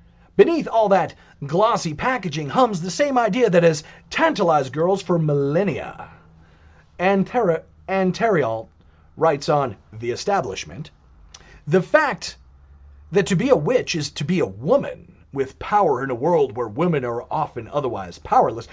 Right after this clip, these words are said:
Apparently she'd never heard of Aleister Crowley. Last time I checked,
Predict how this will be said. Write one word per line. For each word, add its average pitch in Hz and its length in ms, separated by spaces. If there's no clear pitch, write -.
Apparently 143 540
she'd 101 460
never 139 320
heard 147 240
of 104 160
Aleister 117 520
Crowley. 131 580
Last 247 420
time 247 200
I 220 100
checked, 175 500